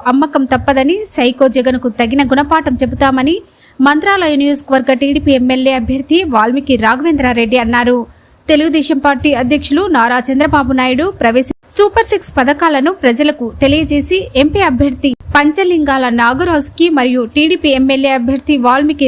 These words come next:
రాఘవేంద్రారెడ్డికి సైకిల్ గుర్తుకు ఓటు వేసి గెలిపించాలని వారన్నారు. ఈ కార్యక్రమంలో ముత్తిరెడ్డి, రామరెడ్డి, రామకృష్ణ, నర్సారెడ్డి, జ్ఞానేష్,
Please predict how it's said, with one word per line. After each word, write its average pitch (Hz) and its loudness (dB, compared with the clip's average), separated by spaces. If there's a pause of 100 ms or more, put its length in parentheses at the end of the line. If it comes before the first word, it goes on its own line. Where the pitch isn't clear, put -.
రాఘవేంద్రారెడ్డికి 262 0 (120)
సైకిల్ 240 -2
గుర్తుకు 254 0 (140)
ఓటు 254 0
వేసి 269 0
గెలిపించాలని 285 0
వారన్నారు. 240 0 (580)
ఈ - 4 (180)
కార్యక్రమంలో 339 0 (260)
ముత్తిరెడ్డి, 302 0 (140)
రామరెడ్డి, 269 0 (120)
రామకృష్ణ, 294 0 (720)
నర్సారెడ్డి, 285 0 (520)
జ్ఞానేష్, 277 0